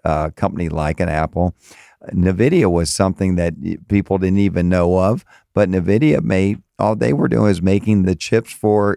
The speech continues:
gamers, you know, these games, because they were so fast. And now they're a big player. They went from that to making chips for A I, you know, and so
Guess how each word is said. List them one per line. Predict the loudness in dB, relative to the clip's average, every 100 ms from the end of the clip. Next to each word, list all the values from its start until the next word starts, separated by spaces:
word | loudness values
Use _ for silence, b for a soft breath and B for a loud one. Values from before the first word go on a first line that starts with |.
| -4
gamers, | -2 0 0 0 -2 -4
you | -2
know, | -2
these | -2 -4
games, | -2 0 0 0 -4
because | -4 -2
they | -2
were | -2
so | -2 0
fast. | 0 -2 -2 -4 -8 B B
And | -2 2
now | 2 0 0
they're | 0 2 0
a |
big | 0 0 0
player. | -2 0 0 0
They | 0
went | 0 0 -2
from | -2 -2
that | 0 0 -2 -6 _ _ _ _ -4
to | 0 4 4 2 -2 b b
making | -2 -2 0 -2 0
chips | 0 0 -2
for | -2 0 2 0
A | 0 2 2
I, | 0 -4 -10 -14 _ _ _ _
you | -20 -8 -2
know, | -2 -2
and | -2 -2 -2
so | 0 2 4 2